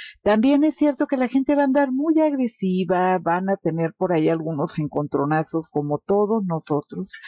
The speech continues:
con personas que están peleadas con la vida, que no andan de buen humor y que nos van a querer agarrar a nosotros también de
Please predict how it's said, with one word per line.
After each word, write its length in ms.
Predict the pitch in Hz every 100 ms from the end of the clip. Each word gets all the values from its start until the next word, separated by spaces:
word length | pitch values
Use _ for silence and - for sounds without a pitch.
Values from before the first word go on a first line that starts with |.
| - - - -
con 160 | 214
personas 680 | 226 214 - 277 277 302 294
que 80 | 208
están 280 | - 226 220
peleadas 600 | 247 214 202 202 214 -
con 180 | 170
la 140 | 170 180
vida, 420 | 220 226 202 208
que 140 | 196
no 120 | 147 160
andan 260 | 170 170
de 100 | 165
buen 260 | 147 170 180
humor 320 | 196 202 226
y 60 | 233
que 120 | 202
nos 160 | 156
van 180 | 151 165
a 60 | 185
querer 320 | - 160 160
agarrar 480 | 175 147 143 156 156
a 20 |
nosotros 680 | 156 139 151 143 - 151 -
también 500 | 139 135 143 139 139
de 300 | 143 -